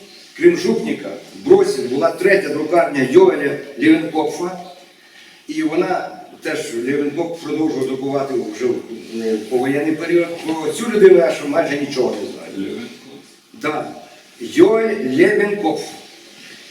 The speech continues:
Speaker 1: Далі, е, зокрема, у чотирнадцятому році друкарня Лєвенкопфа видавала газету «Реформа», е, маловідому, який дуже, е,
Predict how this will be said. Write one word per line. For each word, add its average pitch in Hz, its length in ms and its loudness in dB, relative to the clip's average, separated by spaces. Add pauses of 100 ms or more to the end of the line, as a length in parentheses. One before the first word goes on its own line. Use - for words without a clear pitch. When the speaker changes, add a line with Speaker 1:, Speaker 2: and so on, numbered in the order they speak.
(600)
Speaker 1:
Далі, 185 520 6 (200)
е, 135 100 0
зокрема, 202 400 4
у 175 80 4
чотирнадцятому 175 680 2
році 180 280 4
друкарня 175 480 0 (160)
Лєвенкопфа 160 580 2
видавала 151 760 0 (280)
газету 170 420 0
«Реформа», 160 540 2 (240)
е, 107 40 -8
маловідому, 147 720 0
який 135 260 -4
дуже, 135 220 -8 (680)
е, 117 160 2